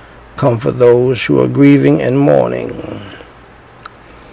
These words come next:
And, uh, Holy Father God, save the, save the religious and lost,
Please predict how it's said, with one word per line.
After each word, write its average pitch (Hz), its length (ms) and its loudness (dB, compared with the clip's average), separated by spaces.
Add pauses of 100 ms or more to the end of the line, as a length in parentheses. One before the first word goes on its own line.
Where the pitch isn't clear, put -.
(600)
And, 117 540 0
uh, 120 220 -4
Holy 135 340 4
Father 131 440 2
God, 120 440 -2
save 131 480 0
the, 127 580 -8
save 131 480 2
the 127 420 -2
religious 135 800 2
and 135 280 2
lost, 147 560 2